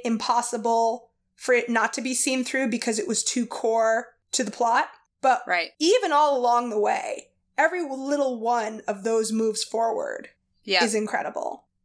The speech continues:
Speaker 2: Mm-hmm.
Speaker 1: You know, they kept saying yes each step of the way. And to be here where we are and to be like, "Well, that just happened.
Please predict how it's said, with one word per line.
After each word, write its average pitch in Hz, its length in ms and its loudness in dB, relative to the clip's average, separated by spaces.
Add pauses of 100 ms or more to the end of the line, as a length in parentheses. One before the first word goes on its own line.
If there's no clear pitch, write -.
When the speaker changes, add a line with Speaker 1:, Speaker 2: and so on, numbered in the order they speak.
Speaker 2:
Mm-hmm. 185 420 -6
Speaker 1:
You 240 80 0
know, 214 120 0
they 226 120 -2
kept 320 320 -2
saying 285 560 -2
yes 262 460 0
each 262 180 0
step 262 240 0
of 233 140 -4
the 214 100 0
way. 233 260 0 (320)
And 247 240 2
to 240 80 0
be 277 240 2
here 285 200 0
where 247 180 2
we 226 140 0
are 220 500 0 (140)
and 226 100 -2
to 220 60 -4
be 220 120 -2
like, 220 220 0
"Well, 330 220 6
that 415 260 4
just 349 180 -6
happened. 349 640 0